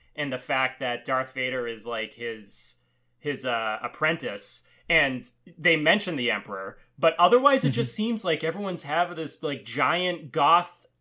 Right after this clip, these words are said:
Speaker 1: eh, eh, you know, asthmatic witch walking around with all these other people, and he's just, like, hanging out with Tarkin all the time, and it seems like Tarkin's the only one who likes him, 'cause he's just, like, hanging out in his office, like, holding a chair, just, like,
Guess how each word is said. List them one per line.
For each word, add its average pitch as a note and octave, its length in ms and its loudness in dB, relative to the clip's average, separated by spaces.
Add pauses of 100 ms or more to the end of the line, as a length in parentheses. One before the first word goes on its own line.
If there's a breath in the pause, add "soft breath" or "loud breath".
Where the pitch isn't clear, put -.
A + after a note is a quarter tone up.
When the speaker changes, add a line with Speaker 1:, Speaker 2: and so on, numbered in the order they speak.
Speaker 1:
eh, E3+ 60 -4 (220)
eh, D#3 200 0
you D3 160 -4
know, C3 220 0
asthmatic D3+ 840 0 (160)
witch - 500 -2
walking D3 440 2
around C3+ 500 0
with C3 160 -6
all C3 160 2
these C3 220 -8
other C3 200 -2
people, B2+ 540 -8 (220)
and E3+ 80 -2
he's C3+ 100 -4
just, F3 160 -6
like, C#3+ 160 0
hanging E3 380 0
out F3 160 2
with D#3+ 100 -6
Tarkin D#3 480 0
all E3 180 2
the E3 100 -6
time, F3 460 0
and C#3+ 120 -2
it C#3 80 -8
seems E3+ 240 -8
like E3+ 140 -4
Tarkin's D#3 400 -2
the D#3+ 220 -10
only D#3 400 -4
one D#3 280 -2
who C#3+ 200 -10
likes A#2+ 300 -4
him, F#3+ 340 -6 (440)
'cause - 140 -4
he's G3+ 140 -2
just, A3 200 -4
like, G3+ 180 0
hanging G3 360 -4
out G3 180 2
in F#3+ 80 -12
his D#3+ 140 -4
office, E3+ 440 2
like, C3 180 -4
holding E3 380 -4
a D#3 60 -4
chair, D3 640 -4
just, C3 200 -14
like, A#2 200 -8